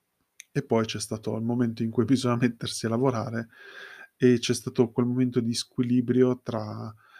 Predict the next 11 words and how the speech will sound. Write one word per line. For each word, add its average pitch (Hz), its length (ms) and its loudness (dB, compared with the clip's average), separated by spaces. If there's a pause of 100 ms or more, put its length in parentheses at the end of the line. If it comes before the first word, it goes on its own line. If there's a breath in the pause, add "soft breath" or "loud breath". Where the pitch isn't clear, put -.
(200 loud breath)
l'anima 113 720 2
e 110 340 -2
il, - 800 -8 (480)
e 127 180 0
le 117 140 2
idee 107 560 -2
creative 107 600 -6
che - 100 -10
avevo 110 240 -8
in 110 100 -8
mente. 107 480 -14